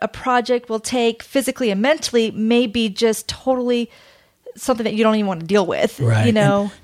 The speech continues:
Speaker 2: And <clears throat> I think I, I don't know if I talked about this on the show or not, but, um, even with a lot of my D I Y projects, I, you know, I, I think I've mentioned that I loved doing that stuff, but I kinda burned myself out on it 'cause
Speaker 1: Oh,
Speaker 2: I
Speaker 1: yeah.
Speaker 2: did so many projects here.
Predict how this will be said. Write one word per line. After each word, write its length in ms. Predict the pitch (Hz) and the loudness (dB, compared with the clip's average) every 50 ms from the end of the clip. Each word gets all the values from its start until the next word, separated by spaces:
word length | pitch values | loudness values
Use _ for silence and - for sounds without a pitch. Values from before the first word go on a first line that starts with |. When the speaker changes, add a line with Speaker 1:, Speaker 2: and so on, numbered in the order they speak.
| _ - | _ 0
Speaker 2:
And 160 | 190 208 - | 0 0 0
<clears throat> 40 | - | 0
I 120 | - 226 240 | 0 0 2
think 220 | - 339 311 - | 2 0 2 2
I, 180 | 233 214 175 - - _ | 2 2 0 -2 -2 _
I 80 | 180 190 | 0 2
don't 100 | 202 160 | 4 4
know 60 | 143 | 2
if 100 | 135 - | 2 0
I 60 | 110 | -4
talked 300 | 110 - 139 131 - - | -4 -2 -4 -4 -2 -2
about 260 | 123 107 117 113 - - | -2 0 0 -2 -2 -2
this 200 | 123 113 - 120 | -4 -4 -2 -2
on 100 | 104 101 | -2 -2
the 60 | 101 | -4
show 240 | - - 139 143 160 | -2 -2 -2 0 0
or 100 | 131 95 | 0 0
not, 220 | 90 90 - - | -2 -4 -4 -4
but, 160 | 110 101 - - - - _ _ _ _ _ - | -4 -6 -6 -8 -18 -20 _ _ _ _ _ -6
um, 400 | 104 101 98 98 95 95 92 - - | -4 -2 -2 -2 -2 -4 -6 -8 -2
even 320 | 180 160 170 185 170 147 135 | 0 0 2 4 4 4 4
with 240 | 135 127 - - - _ _ | 2 0 -2 -8 -18 _ _
a 60 | 113 | -2
lot 240 | 110 113 113 113 113 | -2 0 0 0 0
of 60 | 110 | 0
my 360 | 107 107 104 101 98 95 92 98 - _ _ _ _ _ _ _ _ _ | 0 0 0 0 -2 -2 -4 -6 -10 _ _ _ _ _ _ _ _ _
D 160 | - 123 117 110 | -2 0 2 2
I 120 | 104 104 | 0 0
Y 240 | 95 95 95 98 104 | 0 -2 -2 -2 -2
projects, 640 | - - - 110 107 110 110 - 107 113 - - - | -2 -2 -2 -2 -2 -2 -2 -2 -4 -4 -6 -6 -6
I, 140 | 98 95 - - _ _ _ | -6 -6 -6 -10 _ _ _
you 120 | 160 131 | -2 0
know, 240 | 110 110 110 110 107 | 0 0 0 -2 -2
I, 60 | 117 - _ 233 - | -4 -6 _ -12 -6
I 100 | - 165 | -4 -4
think 200 | - - 269 - | -2 -2 -2 0
I've 80 | 147 120 | 2 2
mentioned 380 | 120 117 113 104 - 104 101 101 | 2 2 2 0 -2 -4 -4 -4
that 160 | 98 95 - - - _ _ _ _ _ _ - | -6 -6 -10 -16 -20 _ _ _ _ _ _ -2
I 80 | 135 | 0
loved 440 | 139 139 135 131 131 147 147 135 - - _ 156 | 2 2 4 4 2 2 0 -2 -8 -16 _ -6
doing 320 | 123 131 139 139 135 135 135 | -2 0 2 2 2 2 2
that 160 | 139 139 - | 0 0 -4
stuff, 300 | - - 147 143 - - | -4 -4 -4 -4 -4 -4
but 100 | - 120 | -2 -2
I 40 | 120 - _ _ | -2 -4 _ _
kinda 280 | - - 202 226 220 143 | -12 -6 -2 0 0 0
burned 260 | 104 120 120 123 117 | 0 0 0 0 0
myself 380 | 110 107 - - 110 98 - - | 0 -2 -2 -4 -6 -6 -4 -4
out 180 | 113 127 135 | -4 -2 -2
on 160 | 113 87 87 90 | -2 -4 -6 -8
it 80 | - | -8
'cause 140 | - 101 104 | -8 -6 -4
Speaker 1:
Oh, 40 | - | -4
Speaker 2:
I 40 | - | -4
Speaker 1:
yeah. 80 | - 101 | -4 -4
Speaker 2:
did 80 | 202 | -6
so 300 | 202 - - 143 123 120 120 | -6 -6 -4 -2 -2 0 0
many 160 | 117 107 104 | 0 -2 -4
projects 500 | - - 123 127 135 117 90 - - - | -4 -2 -2 0 0 -2 -2 -6 -8 -6
here. 240 | - 95 87 87 | -6 -4 -4 -4